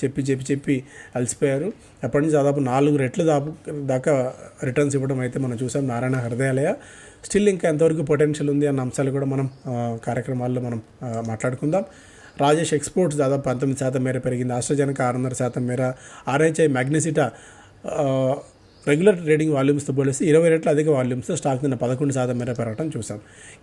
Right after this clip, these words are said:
Cables and wire సెగ్మెంట్లోకి just ప్రకటన మాత్రమే. అంతకుముందు, ఆ, ఆదిత్య బిర్లా ప్రకటన వచ్చి రాగానే ఈ స్టాక్స్ అన్నీ కూడా పడ్డాయి.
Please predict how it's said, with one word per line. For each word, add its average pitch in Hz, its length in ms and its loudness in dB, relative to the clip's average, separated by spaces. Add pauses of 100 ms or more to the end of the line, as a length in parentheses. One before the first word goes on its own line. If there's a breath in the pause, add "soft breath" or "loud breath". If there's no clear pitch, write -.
(100)
Cables 214 320 4
and 185 80 2
wire 151 240 4
సెగ్మెంట్లోకి 143 580 0
just 147 420 0
ప్రకటన 156 500 -2
మాత్రమే. 135 460 -2 (720 loud breath)
అంతకుముందు, 160 600 2 (380 loud breath)
ఆ, 131 400 4
ఆదిత్య 151 280 4
బిర్లా 151 260 4
ప్రకటన 147 640 0
వచ్చి - 540 -6
రాగానే 139 680 0
ఈ 151 60 0
స్టాక్స్ 139 360 -2
అన్నీ 127 180 -2
కూడా 151 140 2
పడ్డాయి. 110 340 -4